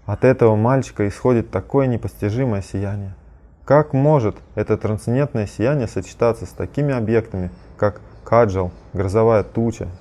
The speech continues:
синий лотос и голубой сапфир. Учёные-пандиты объяснили, что этот лучезарный браман не зашёл на землю в образе твоего драгоценного сына.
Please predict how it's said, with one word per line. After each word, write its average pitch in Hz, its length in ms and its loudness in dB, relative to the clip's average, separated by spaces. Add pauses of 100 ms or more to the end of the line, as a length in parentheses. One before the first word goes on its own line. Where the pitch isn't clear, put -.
синий 117 320 -2
лотос 110 460 0 (240)
и 98 60 -6
голубой 104 380 0
сапфир. 98 480 -6 (1160)
Учёные-пандиты 135 960 4
объяснили, 117 540 2
что 127 240 0
этот 120 220 0
лучезарный 107 680 2
браман 92 500 -2 (160)
не 101 120 -2
зашёл 104 360 2
на 139 160 2
землю 104 320 0
в 92 80 -2
образе 113 340 0
твоего 95 320 -2
драгоценного 131 800 -2
сына. 87 400 -10